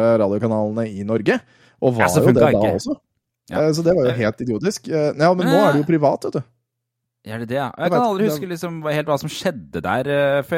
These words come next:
Speaker 2: jeg husker jo at Kanal tjuefire kom inn blant annet, eh, eh, med noe greier. Og jeg husker at det var mye snakk om hvem som hadde, eh, at det var barneradioprogram som egentlig hadde å si for hvem som fikk konsesjon eller ikke. For noe
Speaker 1: Ja.
Speaker 2: surr det var i gamle dager med radio.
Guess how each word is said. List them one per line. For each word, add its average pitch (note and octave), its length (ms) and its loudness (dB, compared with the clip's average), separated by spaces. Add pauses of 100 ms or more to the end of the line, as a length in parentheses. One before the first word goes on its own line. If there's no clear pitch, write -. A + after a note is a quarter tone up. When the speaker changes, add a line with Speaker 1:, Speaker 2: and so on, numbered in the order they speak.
(140)
Speaker 2:
jeg E3 120 -4
husker - 260 -8
jo A2 60 -4
at G2 100 -6
Kanal A#2+ 380 -4
tjuefire G#2+ 760 -10
kom F2+ 200 -10
inn F#2+ 120 -10
blant G2+ 220 -10
annet, A2 380 -10
eh, A2+ 640 -6 (560)
eh, G#2+ 600 -4
med A2 320 -6
noe A2+ 100 -4
greier. G#2+ 380 -2
Og C3 80 0
jeg D#3 60 -6
husker C#3+ 120 -4
at B2 60 -4
det C#3 80 0
var D#3+ 80 -4
mye D#3 100 -4
snakk C3+ 240 -6
om C3+ 140 2 (260)
hvem G2 200 -2
som A2 180 -8
hadde, C#3+ 260 -4 (100)
eh, G#1+ 260 -16 (100)
at G#2 80 -12
det B2 80 -8
var C#3 140 0
barneradioprogram F#2+ 2000 -4
som - 140 -6
egentlig C3 240 -4
hadde A#2+ 160 -4
å A#2 40 -6
si - 160 -6
for A2 120 -14
hvem G2 160 -6
som F#2 80 -18
fikk G#2+ 140 -14
konsesjon G2+ 500 -12
eller F2+ 140 -10
ikke. - 120 -16 (220)
For - 100 -6
noe C#4 100 -2
Speaker 1:
Ja. F3+ 80 4
Speaker 2:
surr G#2 580 -4
det F#3+ 100 -4
var A#2+ 180 0
i D3 40 -4
gamle D3+ 240 -2
dager A2+ 180 0
med F3 100 -4
radio. C4 320 -2